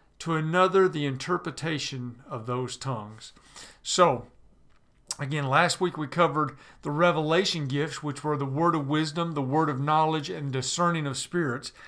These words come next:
This week we're gonna talk about the power gifts. Um, I, I always say about the power gifts that, that they're like a cog in a wheel. And if anybody out there is listening, you, so obviously you can't see me,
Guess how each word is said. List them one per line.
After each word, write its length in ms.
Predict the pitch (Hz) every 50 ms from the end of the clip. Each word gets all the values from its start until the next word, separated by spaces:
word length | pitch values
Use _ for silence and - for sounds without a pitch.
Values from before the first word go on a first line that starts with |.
| - - - - - -
This 380 | 151 139 175 240 254 - -
week 260 | 165 160 165 165 160 165
we're 100 | 165 147
gonna 160 | 165 165 160
talk 340 | 165 160 170 170 165 - 165
about 520 | 143 160 156 156 160 160 - - 202 151
the 120 | 151 156
power 560 | - - - - - 196 208 202 175 147 139 127
gifts. 640 | 123 127 123 113 98 98 - - - - - - - - - - - - - - -
Um, 320 | - 143 139 139 135 131 135
I, 140 | 135 139
I 200 | 151 156 160 165
always 320 | 165 185 208 208 196 180 -
say 400 | - 202 185 175 165 147 131 - - - - - - -
about 320 | 165 147 131 156 165 160 -
the 80 | 147
power 360 | 127 - 151 180 180 175 165
gifts 320 | 139 131 151 147 131 - -
that, 240 | 160 156 156 156 156
that 120 | 156 135
they're 120 | 151 151
like 180 | 160 165 165 -
a 80 | 156 135
cog 640 | - - - - - 190 185 185 190 190 180 147
in 240 | 185 196 190 175 160
a 60 | 156
wheel. 440 | 151 143 147 165 160 151 143 120 117
And 80 | 131 139
if 140 | 135 135 165
anybody 400 | 170 180 170 156 170 160 156 156
out 140 | 160 160
there 100 | 160 156
is 100 | 139 123
listening, 560 | 127 143 156 156 143 - - 165 156 151 139 131
you, 320 | 135 139 143 143 143 135
so 180 | - - 139 135
obviously 340 | 135 156 156 139 - 147
you 120 | 143 143 139
can't 300 | - 156 160 139 131 135
see 260 | - - 180 180 175
me, 280 | 151 143 139 135 139